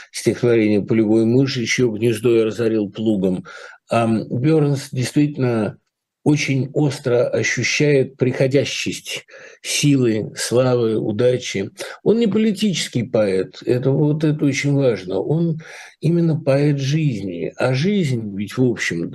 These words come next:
мирная жизнь, тихая, она сама по себе довольно печальное занятие. Занятие неизбежной,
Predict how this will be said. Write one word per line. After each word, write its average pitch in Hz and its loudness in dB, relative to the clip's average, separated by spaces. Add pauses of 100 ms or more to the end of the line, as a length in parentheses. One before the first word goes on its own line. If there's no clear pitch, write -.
мирная 120 2 (100)
жизнь, 87 -2
тихая, - -2
она 180 0 (360)
сама 143 2
по 131 -2
себе 147 0
довольно 139 2
печальное 123 -2
занятие. 110 -4
Занятие 127 0
неизбежной, 113 0